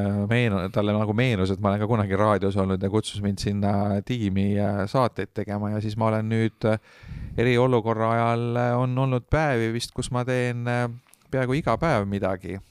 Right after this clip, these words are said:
ja lisaks Äripäeva raadiole ma olen, eh, vean ka ühte podcasti, eh, selle nimi on, eh, Regionaalhaigla tervise pooltund, ehk et ma teen siis, eh,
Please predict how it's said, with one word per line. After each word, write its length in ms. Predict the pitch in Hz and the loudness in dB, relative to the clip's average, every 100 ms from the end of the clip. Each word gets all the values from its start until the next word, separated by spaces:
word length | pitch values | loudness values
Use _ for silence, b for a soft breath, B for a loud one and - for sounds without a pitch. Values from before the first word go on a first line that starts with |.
| - | -10
ja 180 | 98 104 | -4 0
lisaks 400 | 120 110 - - | 0 -2 -4 -4
Äripäeva 520 | 131 120 107 107 107 | -2 0 2 2 2
raadiole 480 | 110 107 107 104 104 | 2 2 2 0 0
ma 200 | 104 107 107 | 0 0 0
olen, 300 | 107 107 104 | 0 -2 -2
eh, 1200 | 104 - - - - _ _ 98 101 101 101 101 - | -2 -6 -18 -20 -20 _ _ -4 0 0 0 0 0
vean 220 | 113 107 | 0 2
ka 80 | 104 | -2
ühte 180 | 110 107 | -2 0
podcasti, 1000 | 156 147 - 104 104 - - 104 101 101 | 2 2 2 0 0 -2 -4 0 2 4
eh, 760 | 101 101 98 98 92 - - | 4 2 2 0 -4 -6 -8
selle 280 | 98 98 104 | -6 -4 -2
nimi 240 | 107 104 98 | 0 0 2
on, 280 | 101 101 | 0 -2
eh, 260 | 98 98 101 | -2 -2 -2
Regionaalhaigla 760 | 107 117 127 113 110 98 104 | -2 0 0 0 0 0 0
tervise 400 | 101 139 104 101 95 | 0 0 0 0 2
pooltund, 520 | 98 95 95 95 92 | 2 2 0 -2 -4
ehk 180 | 98 98 | -6 -6
et 120 | - | -6
ma 100 | 95 | -4
teen 200 | 101 101 | -4 -4
siis, 320 | 101 101 - | -4 -6 -2
eh, 160 | 101 | -2